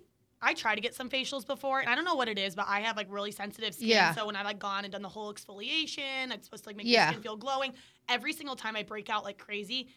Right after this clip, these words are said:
Speaker 1: and it stays like that for months. So I gotta stick with, like, the cheap
Speaker 2: I know.
Speaker 1: stuff that I get from, like, C V S and
Speaker 2: CeraVe.
Speaker 1: Walmart. Yep.
Speaker 2: Mm-hmm.
Speaker 1: That's the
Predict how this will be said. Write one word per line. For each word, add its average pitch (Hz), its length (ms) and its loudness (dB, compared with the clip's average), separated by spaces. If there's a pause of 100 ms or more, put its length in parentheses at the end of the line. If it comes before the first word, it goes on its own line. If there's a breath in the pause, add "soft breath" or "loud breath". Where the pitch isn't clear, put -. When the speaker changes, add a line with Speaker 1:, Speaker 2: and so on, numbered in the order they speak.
(140)
Speaker 1:
and 269 80 -4
it 254 100 -10
stays 277 240 -4
like 214 160 -4
that 208 200 -4
for 220 120 -10
months. 190 420 -8 (300)
So - 180 -10
I 285 140 0
gotta 392 160 0
stick 302 220 -8
with, - 120 -10
like, 254 120 -8
the 240 80 -8
cheap - 240 -6
Speaker 2:
I 226 60 2
know. 214 100 -2
Speaker 1:
stuff 269 200 2
that 254 100 -2
I 247 60 2
get 240 200 -2
from, 233 320 2
like, 214 160 -2
C 254 160 -2
V 226 120 2
S 233 200 4
and 226 100 2
Speaker 2:
CeraVe. 208 200 10
Speaker 1:
Walmart. 190 280 6 (280)
Yep. 262 140 4
Speaker 2:
Mm-hmm. 226 180 0 (100)
Speaker 1:
That's 277 180 -2
the - 120 -10